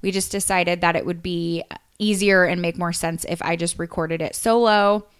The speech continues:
especially because it's going to be a short episode. It's gonna be a mini-sode.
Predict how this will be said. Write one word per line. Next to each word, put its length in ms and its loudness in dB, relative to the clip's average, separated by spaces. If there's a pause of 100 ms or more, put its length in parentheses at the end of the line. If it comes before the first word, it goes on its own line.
(240)
especially 560 0
because 380 -2
it's 200 -8
going 340 -2
to 100 -6
be 500 -2 (640)
a 240 4
short 380 6
episode. 540 2 (160)
It's 120 -12
gonna 160 2
be 160 0
a 40 0
mini-sode. 960 0